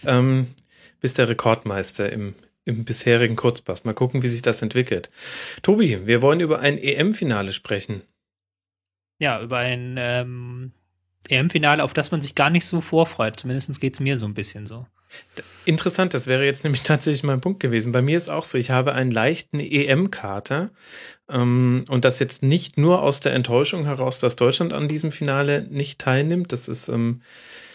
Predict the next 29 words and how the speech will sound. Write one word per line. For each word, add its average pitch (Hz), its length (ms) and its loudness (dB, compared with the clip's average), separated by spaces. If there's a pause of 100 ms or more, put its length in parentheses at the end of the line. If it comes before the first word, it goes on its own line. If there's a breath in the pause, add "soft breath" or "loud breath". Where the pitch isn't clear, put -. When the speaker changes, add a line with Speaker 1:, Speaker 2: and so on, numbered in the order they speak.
(300 loud breath)
Speaker 1:
ähm, 113 320 0
man 110 160 -4
kann 123 180 2
das, 120 180 2
es 120 120 -6
gibt 127 160 -6
ja - 80 -2
auch - 60 -6
viele 185 200 4
Gründe, 160 260 2
es - 120 -2
Frankreich 127 440 -2
zu 117 120 -8
gönnen. 160 460 -2 (540 loud breath)
Aber 127 300 -2
irgendwie, 208 520 4
je 135 200 2
länger 156 400 4
ich - 180 -8
drüber 139 300 2
nachdenke, 139 880 0
desto 127 280 -4
mehr 123 200 2
verfestigt 160 640 -2
sich - 180 -6
bei 135 120 0
mir 131 220 4
ein 147 220 0
Gedanke, 147 600 -2